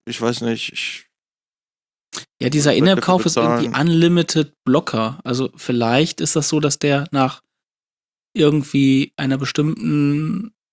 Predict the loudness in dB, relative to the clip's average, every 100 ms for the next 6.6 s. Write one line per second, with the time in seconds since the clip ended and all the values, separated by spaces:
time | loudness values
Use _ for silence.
0 | -4 2 2 2 -2 -2 -2 -2 0 2
1 | 4 2 2 0 0 0 0 -2 -2 -4
2 | -6 -8 -2 0 0 -2 -6 -6 -2 0
3 | 2 2 0 0 0 0 -2 0 0 0
4 | 0 -2 -4 0 2 4 2 0 -2 -4
5 | -2 -2 -2 -2 -2 -4 -4 -2 -2 -4
6 | -6 -6 -2 -2 -4